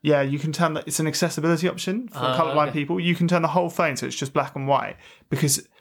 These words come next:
Speaker 1: it's less visually appealing and you're less likely to, like, pick it up to actually use it.
Speaker 2: Ah,
Speaker 1: But I've
Speaker 2: that's
Speaker 1: done
Speaker 2: really
Speaker 1: it
Speaker 2: interesting.
Speaker 1: I've tried it twice, and both times within a day I was like, "This feels awful."
Speaker 2: Yeah.
Speaker 1: Like, it feels really, like, drab, and I,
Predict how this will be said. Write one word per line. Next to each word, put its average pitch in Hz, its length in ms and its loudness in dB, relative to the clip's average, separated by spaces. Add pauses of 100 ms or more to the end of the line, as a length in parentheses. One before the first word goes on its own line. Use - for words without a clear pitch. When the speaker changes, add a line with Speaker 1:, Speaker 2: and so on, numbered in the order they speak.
(280)
Speaker 1:
it's 151 180 -2
less 165 280 4
visually 147 320 2
appealing 143 420 2
and 123 100 -4
you're 131 100 -2
less 139 200 0
likely 131 240 2
to, 131 120 -6
like, - 280 -2
pick 139 180 -4
it - 40 -2
up 131 160 -2
to - 120 -12
actually - 280 -10
use 135 220 -2
it. - 180 -10 (260)
Speaker 2:
Ah, 165 180 -2
Speaker 1:
But 160 80 2
I've - 120 2
Speaker 2:
that's 190 120 0
Speaker 1:
done 202 100 4
Speaker 2:
really 220 100 4
Speaker 1:
it 180 40 4
Speaker 2:
interesting. 127 400 0 (180)
Speaker 1:
I've 165 100 -4
tried 220 220 2
it 190 120 -4
twice, 143 440 0
and 139 160 -8
both 165 260 2
times 147 280 0
within 143 220 -6
a 139 60 -4
day 139 260 2
I 131 120 2
was 135 140 -4
like, 131 260 -6
"This 135 200 -4
feels 127 360 -8
awful." 139 540 -8
Speaker 2:
Yeah. 117 640 2
Speaker 1:
Like, 151 280 0
it - 160 -4
feels 156 320 0
really, 139 500 2
like, 131 260 -4
drab, 120 460 -2
and 123 420 -12 (140)
I, 165 160 0